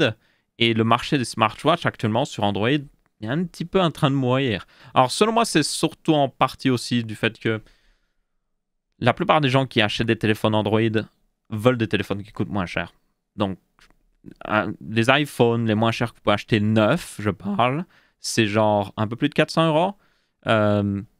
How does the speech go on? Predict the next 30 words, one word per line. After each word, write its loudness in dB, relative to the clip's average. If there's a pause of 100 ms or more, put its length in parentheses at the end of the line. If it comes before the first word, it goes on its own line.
(400)
oui, 2
évidemment, 2
vous -6
pouvez 0
acheter -2
des, 0
des -2
iPhones -2
remis -2
en 0
état -2
à 0
neuf -4
qui -18
sont -12
très -2
bons, 0
hein, 0
il -2
n'y -4
a -2
aucun -6
problème -2
avec, -6 (360)
pour -8
deux -4
cents 0
euros. 2
Mais 0 (480)
voilà, 2